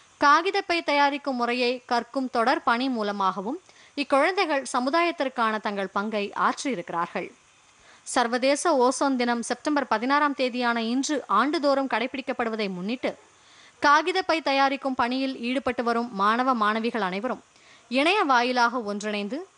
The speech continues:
பிளாஸ்டிக்கை பயன்படுத்தாமல் இயற்கையை காப்போம் என்று உறுதிமொழி எடுத்துக்கொண்டனர். எளிதில் கிடைக்கும் எதுவும், வசதிகளை பெருக்கும் எதுவும் பெரும்பாலும்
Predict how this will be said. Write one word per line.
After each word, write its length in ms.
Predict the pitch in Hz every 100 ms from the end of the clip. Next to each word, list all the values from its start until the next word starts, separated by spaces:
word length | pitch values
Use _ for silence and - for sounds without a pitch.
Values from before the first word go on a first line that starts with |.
| _
பிளாஸ்டிக்கை 540 | 262 269 415 392 392 381
பயன்படுத்தாமல் 920 | 269 254 277 247 240 226 220 233 254 -
இயற்கையை 560 | 214 302 359 349 285 -
காப்போம் 420 | 208 233 285 208
என்று 320 | 190 247 202 - _ _ -
உறுதிமொழி 580 | 254 311 339 226 180 170
எடுத்துக்கொண்டனர். 540 | 175 196 180 208 180 - _ _ - - - _ - -
எளிதில் 480 | 240 262 285 339 339
கிடைக்கும் 440 | 254 247 262 208
எதுவும், 400 | 196 226 269 214 - - - 190
வசதிகளை 560 | 240 359 370 370 349
பெருக்கும் 500 | - 269 262 - 247
எதுவும் 400 | 196 202 277 226 - _ _ _ -
பெரும்பாலும் 640 | 233 277 277 262 262